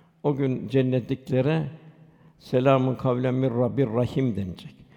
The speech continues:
"Siz cennette büyük merasime buyurun." denilecek cennete. En yakın o zaman çocuğu,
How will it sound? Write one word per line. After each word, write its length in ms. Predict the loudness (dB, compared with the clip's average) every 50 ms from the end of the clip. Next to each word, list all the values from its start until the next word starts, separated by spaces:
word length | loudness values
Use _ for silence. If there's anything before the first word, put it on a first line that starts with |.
| -20 -20 _
"Siz 220 | -8 -6 -6 -2 0
cennette 520 | 0 0 2 2 0 -2 -2 -4 -4 -4
büyük 220 | -4 -4 -6 -4 -4
merasime 540 | -4 -2 0 -2 -2 -4 -6 -8 -10 -8
buyurun." 300 | -8 -8 -10 -10 -12 -12
denilecek 420 | -14 -14 -14 -16 -18 -20 -20 -20 -20
cennete. 400 | -20 -20 -18 -20 -20 _ _ _ _ _ _ _ _ _ _ _ _ _ _ _ _ _ _ _ _ _ _ _ _ _ _ 0
En 180 | 2 4 4
yakın 280 | 4 4 2 2 0 0
o 100 | 0 0
zaman 200 | 0 0 -2 -4
çocuğu, 460 | -4 -4 -4 -4 -4 -4 -4 -6 -6